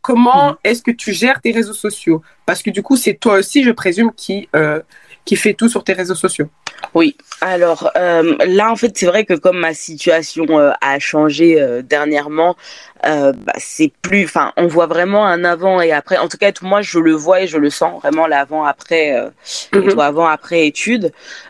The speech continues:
Speaker 2: Euh, bah, là, en fait, très clairement, j'en arrive un peu, euh, au point où, bah, super Audrey, euh, <laughs> elle arrive un peu à ses limites, hein. <laughs> Donc, euh, <laughs> donc là, en fait, actuellement, je suis en train de penser,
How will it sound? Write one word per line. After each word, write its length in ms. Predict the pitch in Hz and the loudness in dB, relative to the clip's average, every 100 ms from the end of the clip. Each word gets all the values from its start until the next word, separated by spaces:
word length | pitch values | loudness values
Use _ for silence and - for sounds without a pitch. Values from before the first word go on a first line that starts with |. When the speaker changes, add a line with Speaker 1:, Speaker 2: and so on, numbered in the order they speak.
| _ | _
Speaker 2:
Euh, 1200 | 170 170 170 170 170 165 170 170 170 165 160 127 127 | 0 2 2 0 -2 -4 -4 -4 -4 -2 0 0 0
bah, 160 | 170 165 | 0 0
là, 140 | 220 | 0
en 60 | 208 | 0
fait, 160 | 220 | -2
très 280 | 208 - 208 | -4 -4 -4
clairement, 480 | 202 175 185 196 233 | 0 -2 -2 -2 0
j'en 140 | 220 | 0
arrive 340 | 156 165 202 185 | 0 -2 -2 -2
un 140 | 170 | -2
peu, 200 | - 196 | -2 2
euh, 120 | 170 160 | 4 4
au 140 | 170 | -2
point 340 | 160 - 196 202 | -6 -2 2 2
où, 120 | 160 151 | 0 -2
bah, 320 | 156 151 156 | 0 0 -4
super 460 | - 180 - 180 | -10 -6 0 0
Audrey, 480 | 170 170 160 180 185 | 0 -2 2 4 4
euh, 260 | 156 131 131 | 2 0 -6
<laughs> 140 | - | -6
elle 160 | 190 147 | -2 2
arrive 240 | 147 165 | 0 2
un 80 | 170 | 2
peu 140 | 175 185 | 4 0
à 80 | |
ses 140 | 160 156 | 0 -2
limites, 360 | 160 202 320 | 0 2 2
hein. 100 | 254 - - - - | 0 -2 -6 -4 -4
<laughs> 80 | - - - - - 554 - 269 233 _ | -4 -2 0 2 0 -2 -6 -8 -12 _
Donc, 220 | 254 254 214 | 4 4 2
euh, 540 | - 214 285 - 262 - | 0 2 2 0 -6 -2
<laughs> 100 | 285 - 247 - - 508 359 | -2 -2 -8 -6 -6 -6 -2
donc 200 | 226 220 | -2 0
là, 160 | 226 233 | 2 2
en 40 | |
fait, 180 | 233 220 | 0 -2
actuellement, 460 | 208 - 208 202 208 | -4 -4 -2 -2 -4
je 60 | 220 | 0
suis 100 | 190 | -2
en 60 | |
train 200 | 175 185 | 0 -2
de 140 | 175 180 | -2 -8
penser, 600 | - 180 175 - 208 | -2 -2 -2 -4 -4